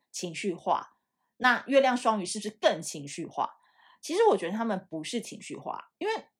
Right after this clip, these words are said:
他们的情绪化的确是天生生在性格里的，但是他们因为自己，自己会认知到自己有这一块，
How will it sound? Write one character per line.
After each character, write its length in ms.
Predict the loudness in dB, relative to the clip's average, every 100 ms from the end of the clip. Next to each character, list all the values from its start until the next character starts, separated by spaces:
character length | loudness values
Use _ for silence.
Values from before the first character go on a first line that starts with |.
| _
他 160 | -4 -2
们 140 | 0
的 100 | -2
情 220 | -4 -8
绪 100 | -8
化 460 | -2 0 0 -4 _ _ _ _ _
的 160 | -4 0
确 160 | 0
是 200 | 0 -6 _ _ _ _ _ _ _
天 240 | -6 -2 -2
生 320 | -2 -4 -8 _
生 280 | -4 -2 0
在 140 | -2
性 300 | -2 -4 -4
格 180 | -6 -12
里 200 | -14 -16
的， 200 | -16 -18 _ _ _ _ _ _
但 200 | 0 0
是 200 | -2 -2
他 160 | -2 -6
们 140 | -4
因 80 | -4
为 100 | -4
自 140 | -6
己， 240 | -8 -8 -14 -10
自 160 | -8
己 120 | -6
会 140 | -4 -2
认 240 | -2 -2
知 140 | -4 -4
到 120 | -4
自 140 | -6
己 100 | -8
有 80 | -12
这 120 | -8 -8
一 120 | -8
块， 280 | -6 -4